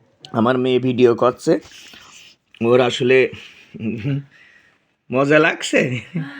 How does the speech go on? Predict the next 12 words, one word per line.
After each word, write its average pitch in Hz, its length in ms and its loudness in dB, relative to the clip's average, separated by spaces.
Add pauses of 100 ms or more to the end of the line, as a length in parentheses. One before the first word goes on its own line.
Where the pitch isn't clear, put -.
(1500)
এই 123 280 -2
যে 135 240 -2
বাড়ি 143 440 4
এগারো 151 480 2 (1000)
আর 117 180 0
কাটিমন, 123 680 -2 (500)
একদম 127 340 -2
এটা 139 200 2
তো 165 200 4
গাছ 160 360 -2
পাকা 117 360 -4
আম। 85 140 -10